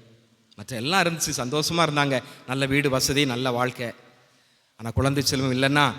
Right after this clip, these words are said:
அது ஒண்ணுமே இல்லை. பல மருத்துவர்களை நாடி சென்றார்கள். ஏறாத கோயில் இல்லை, தேடாத மருத்துவர்கள் இல்லை.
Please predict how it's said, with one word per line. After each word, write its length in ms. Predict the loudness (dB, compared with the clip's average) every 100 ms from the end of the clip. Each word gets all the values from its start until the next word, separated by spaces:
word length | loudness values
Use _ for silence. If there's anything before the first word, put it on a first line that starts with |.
| -8 -12
அது 120 | -4
ஒண்ணுமே 300 | 2 4 4
இல்லை. 400 | 4 2 -2 -6 -20 -20 _ _ _ _ _ _ _ _ _ _ _ 2
பல 220 | 4 6
மருத்துவர்களை 880 | 6 4 4 4 6 6 4 0 -6 -16 -4
நாடி 300 | 2 2 2
சென்றார்கள். 640 | 0 2 4 6 4 2 -4 -16 -20 -20 -20 _ _ _ _ _ _ _ _ _ _ _ _ _ _ _ _ 2
ஏறாத 500 | 4 6 4 2 0
கோயில் 320 | 2 4 6
இல்லை, 480 | 6 6 4 0 -12 -18 -20 -20 _ _ _ _ _ _ _ _ 2
தேடாத 440 | 4 8 8 6
மருத்துவர்கள் 560 | 4 2 2 2 4 2
இல்லை. 380 | 2 2 0